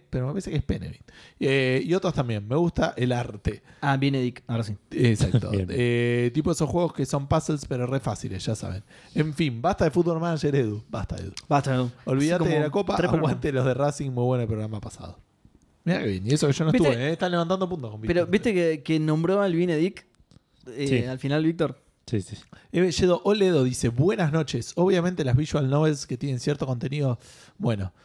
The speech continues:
Speaker 1: que no entra en detalle. Igual a mí me importa un pito todo. Mientras escribo esto estoy creando mi Peppa Pig que está en Game Pass. Papá, dame esos mil".
Speaker 2: <laughs>
Speaker 1: No tengo idea de qué está hablando.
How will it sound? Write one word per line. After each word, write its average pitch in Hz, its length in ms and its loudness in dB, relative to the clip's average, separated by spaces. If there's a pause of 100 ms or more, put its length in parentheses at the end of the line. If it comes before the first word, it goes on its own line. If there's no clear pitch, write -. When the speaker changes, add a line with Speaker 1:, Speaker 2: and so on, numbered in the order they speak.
(220)
Speaker 1:
que 139 80 0
no 139 100 2
entra 135 160 2
en 127 60 -2
detalle. 107 480 -2 (320)
Igual 185 240 4
a 170 40 4
mí 185 100 4
me 180 40 4
importa 156 260 2
un 139 60 0
pito 139 240 2
todo. 120 200 4
Mientras 120 280 -2
escribo 170 320 4
esto 180 140 2
estoy 151 200 2
creando 147 440 2
mi 123 160 0
Peppa 135 340 2
Pig 143 240 0
que 143 100 -2
está - 140 0
en 131 100 -4
Game 233 240 0
Pass. - 280 -4
Papá, 120 460 -2
dame 131 240 0
esos 123 220 -2
mil". 131 280 -2
Speaker 2:
<laughs> 202 520 -2
Speaker 1:
No 202 100 4
tengo 170 260 0
idea 170 160 4
de 170 60 4
qué 135 60 2
está 165 140 0
hablando. 143 340 0